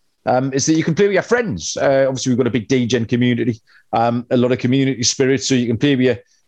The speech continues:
play with your friends, play it together, uh, get involved in the group chat. Uh, so loads of fun, uh, over there. Stop and download the Sleeper app to play their new over-under game. Make sure to use the promo code S G P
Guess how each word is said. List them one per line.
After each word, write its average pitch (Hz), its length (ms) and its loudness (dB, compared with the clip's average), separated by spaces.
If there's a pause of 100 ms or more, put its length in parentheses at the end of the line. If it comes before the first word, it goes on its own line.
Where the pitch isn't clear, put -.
play 147 120 2
with 139 40 4
your 123 100 4
friends, 127 240 -4
play 143 200 2
it 131 40 2
together, 127 600 2
uh, 117 200 2
get 131 220 -2
involved 123 460 0
in 113 80 0
the 110 80 2
group 120 280 -2
chat. - 300 -2 (240)
Uh, 113 140 2
so 135 160 2
loads 151 320 2
of 120 100 -6
fun, 123 240 -2 (300)
uh, 117 60 2
over 123 360 2
there. 113 160 2
Stop - 580 -4 (200)
and 120 220 -2
download 131 600 0
the - 80 -2
Sleeper 123 560 0 (400)
app 143 300 -4
to 135 100 -2
play 131 240 2
their 113 160 2
new 143 320 2
over-under 147 560 0
game. 180 340 0 (480)
Make 143 220 0
sure 143 160 2
to 117 80 -4
use 123 300 0
the 120 80 0
promo 135 520 2
code 120 380 0 (340)
S 170 200 -4
G 143 240 0
P 135 360 -2